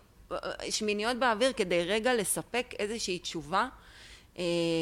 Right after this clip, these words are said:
כדי ליצור איזושהי ודאות, וזה לא זה לא אומר שזה אמת, ב-, כאילו, מי יודע מה הלך שם, אנחנו לא יודעים, אבל, אבל עדיין כולנו עסוקים ב-, ברגע למצוא תשובות, בלדמיין מה היה שם, ב-, ב-, בלדמיין מה קורה שם, מה קורה עכשיו, ב-,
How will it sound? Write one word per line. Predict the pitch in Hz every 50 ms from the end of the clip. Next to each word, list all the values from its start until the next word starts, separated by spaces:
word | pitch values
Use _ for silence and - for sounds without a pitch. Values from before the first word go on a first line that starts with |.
| 151
כדי | - - 160 175 175
ליצור | 170 165 - - 226 226 226
איזושהי | 226 208 226 233 - 220 202 170
ודאות, | 170 175 160 170 156 226 214 - - 147
וזה | 180 170 147 190 180
לא | 185 208 233 254 254 240 - - - - - - - _ - -
זה | -
לא | 156 170
אומר | 196 214 240
שזה | 226 - 247 226 233 226
אמת, | 220 233 262 240 - -
ב-, | 320 - -
כאילו, | - 226 202 196 185 185 185 160 - - -
מי | - 196 214
יודע | 233 233 214 240 240
מה | 233 220 190 175
הלך | 165 160 - -
שם, | - - 156 156
אנחנו | 160 156 - - 175
לא | 190
יודעים, | 208 233 220 185 196 165 160
אבל, | 160 156 165 151 - - - - - - -
אבל | - 156 185 175
עדיין | 165 165 156 156 202 220 262 294 302 -
כולנו | - 202 190 196 214 240 233
עסוקים | 226 190 - - - - - - 247 262 262 254 226
ב-, | 190 190 175 156 - - - - - - -
ברגע | - 170 170 196 208 220
למצוא | 220 208 190 - 226 220
תשובות, | 214 - 226 208 190 190 190 170
בלדמיין | 180 175 175 165 185 175 185 196 208 208 214 220
מה | 220 220 214
היה | 202 196 196 196 202
שם, | 175 - 202 196 185 180 175
ב-, | 175 175 175 165
ב-, | 170 170 170 165
בלדמיין | 170 175 165 170 165 165 185 208 220 214
מה | 214 214
קורה | 208 - 202 190 185 196 196
שם, | - - 170 175
מה | 190
קורה | 196 - 214 190 214
עכשיו, | 208 196 - - 208 202
ב-, | 170 180 160